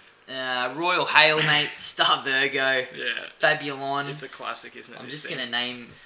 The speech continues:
Speaker 1: uh,
Speaker 2: Dashing
Speaker 1: just,
Speaker 2: Special.
Speaker 1: just horses that we love
Speaker 2: The
Speaker 1: backing.
Speaker 2: Keppel.
Speaker 1: The Keppel, well, that's, the Keppel is the winning form coming into this race, to be honest.
Speaker 2: Yeah,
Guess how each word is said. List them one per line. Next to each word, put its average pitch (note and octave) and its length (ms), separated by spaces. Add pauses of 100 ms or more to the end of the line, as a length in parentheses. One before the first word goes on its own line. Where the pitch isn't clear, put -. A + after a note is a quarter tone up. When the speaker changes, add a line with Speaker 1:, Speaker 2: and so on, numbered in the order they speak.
(200)
Speaker 1:
uh, A#2 360
Speaker 2:
Dashing D#3+ 340
Speaker 1:
just, D3 160
Speaker 2:
Special. E3 440 (260)
Speaker 1:
just - 220
horses E3+ 460
that C#3 120
we C3+ 80
love C3+ 200
Speaker 2:
The D3+ 80
Speaker 1:
backing. D3 180
Speaker 2:
Keppel. A3+ 300 (360)
Speaker 1:
The C#3+ 80
Keppel, G#3+ 520
well, F3+ 420 (460)
that's, - 640
the F#3+ 100
Keppel A3 480
is E3 260
the E3+ 80
winning F3+ 300
form F#3 360
coming F#3 360
into E3+ 200
this C#3+ 240
race, F#3 520
to D3+ 80
be C3+ 120
honest. E3+ 520
Speaker 2:
Yeah, E3 200